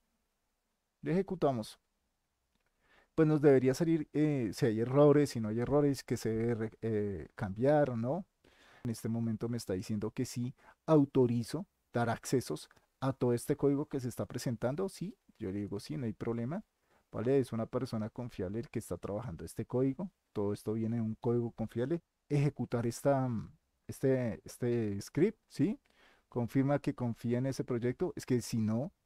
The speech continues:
desde acá también pueden estar haciendo algún tipo de virus, virus web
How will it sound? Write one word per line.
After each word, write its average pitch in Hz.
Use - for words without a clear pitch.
desde 110
acá 110
también 127
pueden 131
estar 120
haciendo 113
algún 123
tipo 131
de 123
virus, 113
virus 135
web 170